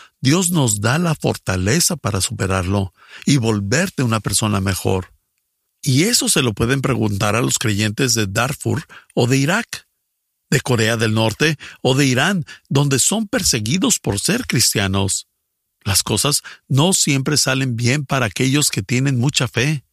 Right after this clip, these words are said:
Dios dice que este no es el final de la historia. Nos dice que esto es solo la tierra. Tengo mejores planes para ti y vas a ser recompensado por tu fe a pesar de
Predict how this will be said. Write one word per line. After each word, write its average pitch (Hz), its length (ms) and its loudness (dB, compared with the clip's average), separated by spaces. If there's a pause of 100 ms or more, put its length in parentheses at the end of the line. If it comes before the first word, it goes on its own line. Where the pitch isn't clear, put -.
(340)
Dios 165 340 2
dice 147 380 0 (280)
que 117 300 2
este 185 260 2
no 135 220 4
es 214 160 2
el 170 100 -4
final 127 380 0
de 196 100 0
la 127 60 4
historia. 95 640 0 (320)
Nos 123 200 2
dice 139 260 2
que 120 400 0
esto 104 480 0 (400)
es 147 180 2
solo 127 400 2
la 95 140 0
tierra. 98 540 -2 (440)
Tengo 233 240 2
mejores 226 380 2
planes 220 320 0
para 143 200 0
ti 214 340 0 (280)
y 127 140 4
vas 139 460 0
a 131 60 0
ser 156 300 2
recompensado 139 840 0
por 135 200 -2
tu - 140 -2
fe 127 320 0 (220)
a 139 120 0
pesar 196 420 2
de 160 320 2